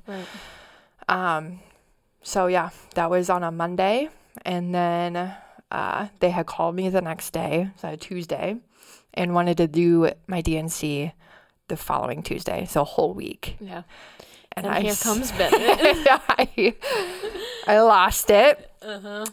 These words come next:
Speaker 2: Um, and so, yeah, Bennett is fantastic with that stuff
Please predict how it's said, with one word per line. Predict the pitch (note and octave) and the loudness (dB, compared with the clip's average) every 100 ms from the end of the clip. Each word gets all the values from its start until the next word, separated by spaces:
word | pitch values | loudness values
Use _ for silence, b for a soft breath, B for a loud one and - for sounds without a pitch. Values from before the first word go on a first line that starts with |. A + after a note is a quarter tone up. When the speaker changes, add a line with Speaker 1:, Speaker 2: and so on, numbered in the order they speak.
| - | 0
Speaker 2:
Um, | F#3+ F3+ F3 E3+ - B B B - | 4 4 4 0 -2 B B B -6
and | F3+ F3 D#3+ D#3+ E3 | -2 0 0 0 -4
so, | - E3+ E3 E3+ - | -4 -2 -2 -4 -4
yeah, | E3 | -4
Bennett | D#3+ E3 G3 E3+ - _ _ _ | -2 -2 -2 -4 -6 _ _ _
is | - F3 - | -6 -6 -6
fantastic | F3 F#3 E3 - G#3+ | -10 -8 -8 -8 -10
with | - | -8
that | A#3 A3+ | -8 -6
stuff | - A3+ A#3+ | -4 -4 -4